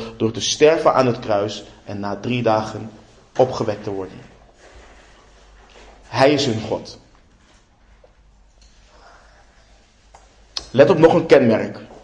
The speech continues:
van deze vijanden van het kruis. Hun eer is in hun schande. Eer is een ander woord voor roemen of prijzen. Ze roemen in de dingen die zij doen. Ze prijzen de dingen die ze doen. Ze vinden het geweldig.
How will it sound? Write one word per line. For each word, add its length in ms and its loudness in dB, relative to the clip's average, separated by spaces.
van 160 4
deze 240 4
vijanden 460 6
van 120 4
het 100 0
kruis. 480 -2
Hun 340 4
eer 600 6
is 180 0
in 140 2
hun 200 2
schande. 460 0
Eer 340 6
is 140 0
een 120 0
ander 300 6
woord 220 4
voor 180 4
roemen 320 4
of 180 -2
prijzen. 640 2
Ze 180 2
roemen 500 4
in 140 4
de 80 6
dingen 260 4
die 100 0
zij 200 0
doen. 380 -2
Ze 280 2
prijzen 720 4
de 100 4
dingen 280 6
die 100 -2
ze 160 -2
doen. 260 -8
Ze 140 -2
vinden 240 6
het 100 2
geweldig. 640 2